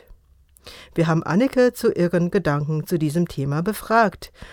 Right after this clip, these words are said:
und sie gebeten, einige ihrer Erfahrungen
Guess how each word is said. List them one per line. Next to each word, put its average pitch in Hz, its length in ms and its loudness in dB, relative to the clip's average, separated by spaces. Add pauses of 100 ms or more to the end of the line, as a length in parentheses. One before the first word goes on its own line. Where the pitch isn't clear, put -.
und 151 180 2
sie 196 160 2
gebeten, 190 680 4
einige 185 400 2
ihrer 165 300 -2
Erfahrungen 170 640 -2